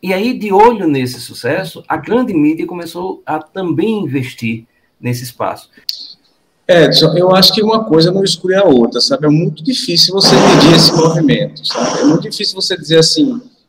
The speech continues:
Speaker 2: "Ah, foi o sucesso do podcast que acabou convencendo a grande mídia." Assim, na verdade, a grande mídia já percebeu que precisava desse trabalho, dessa convergência.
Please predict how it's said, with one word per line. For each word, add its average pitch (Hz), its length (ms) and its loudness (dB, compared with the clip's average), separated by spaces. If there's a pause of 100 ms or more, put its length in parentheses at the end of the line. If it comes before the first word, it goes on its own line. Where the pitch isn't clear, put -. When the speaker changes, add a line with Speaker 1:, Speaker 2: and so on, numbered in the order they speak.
(140)
Speaker 2:
"Ah, 139 240 0
foi 147 160 -4
o 147 60 0
sucesso 156 560 0
do 151 80 -10
podcast 147 600 -4
que 139 400 0
acabou 143 880 -2
convencendo 139 600 0
a 131 60 -2
grande 131 260 -4
mídia." 104 500 -6 (540)
Assim, 120 460 2 (240)
na 208 160 2
verdade, 156 500 0
a 165 60 2
grande 170 260 -4
mídia 180 240 -6
já 202 160 -4
percebeu 165 760 -2
que - 120 -12
precisava 170 600 -4
desse 143 240 -8
trabalho, 123 340 -8
dessa 123 200 -6
convergência. - 680 -8